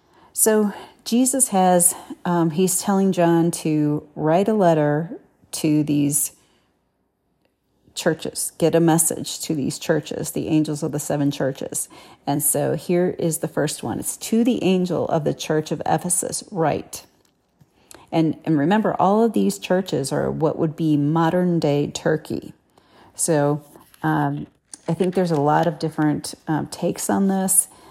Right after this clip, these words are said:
that, um, these were all, like, in the past. But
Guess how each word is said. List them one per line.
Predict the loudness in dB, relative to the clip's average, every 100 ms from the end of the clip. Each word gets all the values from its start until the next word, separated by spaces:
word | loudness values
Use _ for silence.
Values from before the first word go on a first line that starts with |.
| -16 -2
that, | 0 2 -2 -6 -12 -14 -8
um, | -4 -2 -2 -2 -4 -8 _ _ _ _ _ _ _ _ _ -18 -18 -6
these | -2 -2 -2
were | -4 -2 2
all, | 4 4 4
like, | 2 -4 -2
in | 0 2
the | 0
past. | -4 0 2 2 0 -4
But | -2 -2 -4